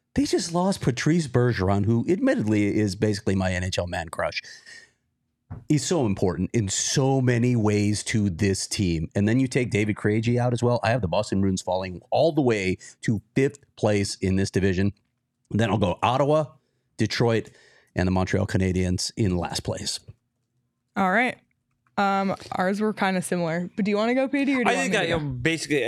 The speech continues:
Speaker 3: I, I wanna say it's the same, but it's not. I have Toronto again winning the division, and, and I think it's a much weaker division than it was even a year ago. Florida in second. I like this Florida team. I,
Speaker 1: Mm-hmm.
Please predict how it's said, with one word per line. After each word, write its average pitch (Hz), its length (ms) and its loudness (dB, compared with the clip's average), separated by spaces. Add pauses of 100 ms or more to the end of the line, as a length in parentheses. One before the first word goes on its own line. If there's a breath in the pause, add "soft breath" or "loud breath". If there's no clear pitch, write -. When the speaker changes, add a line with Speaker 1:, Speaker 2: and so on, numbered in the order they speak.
Speaker 3:
I, 127 120 4
I - 40 2
wanna 156 260 4
say 143 120 -2
it's 120 140 0
the 120 80 0
same, 113 220 -2
but 107 100 2
it's - 160 -2
not. 104 180 4
I 107 40 6
have 110 160 0
Toronto 110 400 2
again 98 380 -2
winning 98 260 -4
the 95 60 -6
division, 92 360 -4
and, 95 120 -2
and 107 280 0
I 110 80 0
think 110 160 -2
it's 104 100 -4
a 98 40 -2
much 101 240 0
weaker 98 240 -4
division 95 380 -2
than 90 100 -2
it 87 60 -4
was 98 260 -2
even 92 180 -6
a 90 40 -6
year 92 260 -2
ago. 90 320 -2 (260 loud breath)
Florida 135 520 0
in 110 100 -2
second. 120 320 -2
I 107 120 2
like 127 260 -2
this 123 120 -2
Florida 127 360 0
team. 120 420 0
I, 98 120 2 (100)
Speaker 1:
Mm-hmm. - 360 -6